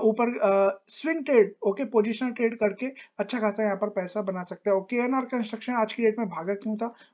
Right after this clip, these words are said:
उससे रिलेटेड बातें कर लेते हैं। तो केएनआर कंस्ट्रक्शन के कल रे-, अ, रिजल्ट आए थे और जैसे ही रिजल्ट आए थे आप यहाँ पर देख सकते हैं कंपनी के रिजल्ट काफी बेहतरीन थे, क्वार्टरली और एनुअली दोनों बेसिस पे यहाँ पर इनका मार्जिन काफी बेहतरीन था।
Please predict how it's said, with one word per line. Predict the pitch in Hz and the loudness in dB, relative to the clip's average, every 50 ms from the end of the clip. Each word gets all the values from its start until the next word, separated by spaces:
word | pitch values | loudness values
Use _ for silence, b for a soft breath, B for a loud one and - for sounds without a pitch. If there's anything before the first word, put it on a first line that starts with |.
| b - | b -6
उससे | 190 185 - 220 208 | -4 2 4 4 4
रिलेटेड | 214 196 196 220 214 196 | 4 2 0 0 -2 0
बातें | 202 196 196 208 196 | 0 0 0 -2 -2
कर | 202 202 | -4 -2
लेते | 196 202 202 - 214 | -4 -4 -6 -6 -8
हैं। | 220 - B B B B B - | -10 -10 B B B B B -8
तो | 254 | -8
केएनआर | - - 302 294 285 294 294 | -2 4 8 8 8 8 6
कंस्ट्रक्शन | 285 285 285 269 233 - 247 240 - 254 254 | 0 0 -2 -4 -4 -4 -8 -8 -6 -6 -6
के | 247 262 | -6 -6
कल | 262 254 240 226 208 | -4 -2 0 0 0
रे-, | 185 190 196 208 220 - - 208 | 2 2 2 2 2 0 0 2
अ, | 196 190 | 4 4
रिजल्ट | 190 190 190 185 214 220 226 220 | 4 2 2 2 2 2 2 2
आए | 233 226 214 | 2 2 2
थे | 214 247 254 b b b b - | 0 -4 -8 b b b b -4
और | 208 196 | 0 2
जैसे | 214 226 220 - | 2 2 2 0
ही | 277 | -2
रिजल्ट | 233 240 208 226 233 240 233 | -2 0 2 2 2 2 4
आए | 226 208 214 | 4 4 4
थे | 233 226 | 4 0
आप | 220 208 214 | 0 0 -2
यहाँ | 202 190 185 | -6 -6 -6
पर | - 190 | -6 -6
देख | 180 175 190 185 | -4 -4 -4 -4
सकते | - 208 196 - - 226 | -6 -8 -8 -6 -4 -4
हैं | 220 220 | -4 -4
कंपनी | 202 185 208 196 190 | -4 -6 -6 -8 -6
के | 185 196 | -6 -6
रिजल्ट | 180 175 170 190 185 | -6 -4 -6 -6 -6
काफी | 185 - 175 165 - 185 | -6 -6 -8 -6 -6 -8
बेहतरीन | 170 170 156 156 - 180 190 196 196 | -8 -8 -10 -10 -8 -6 -4 -4 -2
थे, | 196 226 233 | -2 -2 -4
क्वार्टरली | 233 - - - _ - 233 233 220 220 269 262 277 285 | -4 -6 -16 -14 _ 4 6 6 6 6 4 2 2 4
और | 269 240 226 226 - - | 4 4 4 2 2 4
एनुअली | 220 202 214 220 220 220 208 | 2 4 4 4 2 2 4
दोनों | 196 208 214 220 220 | 4 4 4 4 4
बेसिस | 202 208 196 196 214 202 | 2 2 2 0 -2 -8
पे | - - | -6 -4
यहाँ | 220 202 196 | -4 -2 -2
पर | 196 208 196 | 0 -2 -2
इनका | 202 196 - 196 | -2 -2 -4 -4
मार्जिन | 180 160 156 160 180 170 196 214 | -4 -4 -6 -6 -4 -2 0 0
काफी | 214 220 202 202 214 208 | 0 0 0 0 0 0
बेहतरीन | 185 180 180 180 190 208 208 208 | 0 -2 -4 -4 -4 -4 -2 -2
था। | 208 226 226 | -2 -2 -4